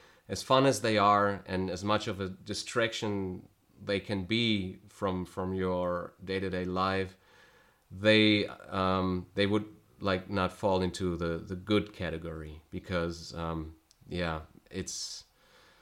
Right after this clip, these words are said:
yeah, it's, it's not healthy to, to be on your own, uh, and watching a screen all the time. And for many people, this is often, like, even the, like, the, the catalyst for their suffering and the reason for their,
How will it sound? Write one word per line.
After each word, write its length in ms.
yeah, 200
it's, 240
it's 180
not 140
healthy 400
to, 280
to 140
be 180
on 160
your 240
own, 500
uh, 300
and 280
watching 400
a 40
screen 420
all 140
the 100
time. 280
And 100
for 140
many 240
people, 320
this 200
is 320
often, 640
like, 260
even 320
the, 380
like, 260
the, 120
the 120
catalyst 600
for 560
their 340
suffering 580
and 280
the 120
reason 260
for 200
their, 200